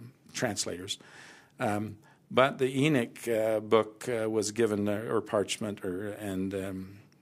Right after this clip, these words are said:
fragments were given to a man by the name of Milek. Father, he was Catholic, uh, uh, J T Milek.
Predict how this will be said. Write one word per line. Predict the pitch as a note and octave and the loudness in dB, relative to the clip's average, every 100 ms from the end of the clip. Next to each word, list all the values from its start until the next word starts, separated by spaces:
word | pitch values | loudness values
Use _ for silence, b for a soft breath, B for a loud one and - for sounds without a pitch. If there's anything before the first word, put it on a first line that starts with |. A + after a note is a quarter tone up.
| - | -14
fragments | - A2+ G2 G#2 G2+ - | 2 4 4 0 -6 -6
were | A2 | -2
given | G#2 G2 G2 | 0 0 -2
to | - A2 G2+ G2 | -4 -6 -4 -4
a | G2+ | -4
man | G2+ G2+ | -2 0
by | G2 | 0
the | F#2+ | -2
name | F#2 F#2 F#2 | -2 -4 -4
of | F2+ | -4
Milek. | F#2 F#2+ F2+ F#2+ | -4 -4 -4 -6
Father, | - F#2+ G2 F#2+ F#2+ | -4 -2 0 0 -2
he | G2+ | -6
was | G2 F2+ | -4 -4
Catholic, | - A2+ F#2+ - G2 | -4 -4 -4 -6 -12
uh, | G#2 G#2 A2+ - - - _ - | -10 -12 -14 -20 -20 -20 _ -14
uh, | - A2 F#2 | -10 -8 -4
J | F#2+ G2 | 0 0
T | G2 G2+ | 0 -4
Milek. | G2 F2+ - | -4 -6 -8